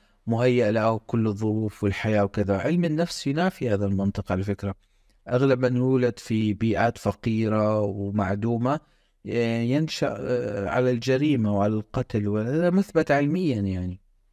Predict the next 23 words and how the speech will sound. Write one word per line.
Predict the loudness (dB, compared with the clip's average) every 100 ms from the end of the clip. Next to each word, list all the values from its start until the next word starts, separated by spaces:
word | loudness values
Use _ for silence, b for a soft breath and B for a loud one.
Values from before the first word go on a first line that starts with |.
| _ _ _ _ _ _ _
كم | 0 2
عدد؟ | 2 0 -2 -2
آه، | -4 -6 -6 -4 -2
أعط-، | -2 -2 0
أعطيك | 0 -2 -4 -2
مثال | -2 -2 -2 0 -2 -6
يعني | -2 2 2
بسيط | 2 0 0 0
جدًا، | -4 -4 -4 -4 -6 _ _ -20 _ _ _ _ -2
إنه | 0 0 0
تسعين | -2 -6 0 2 2
في | 0
المائة | 0 0 0
من | -2 -2
الذين | -2 0 0 0
يولدون | 0 0 0 2 2
على | 2 0
الدين | -2 -2 0
يموتون | 0 0 -2 0 2
عليه. | 0 -2 -6 -10 _ _ _
تسعين | -14 -4 0 0
في | 0
المائة. | 0 0 -2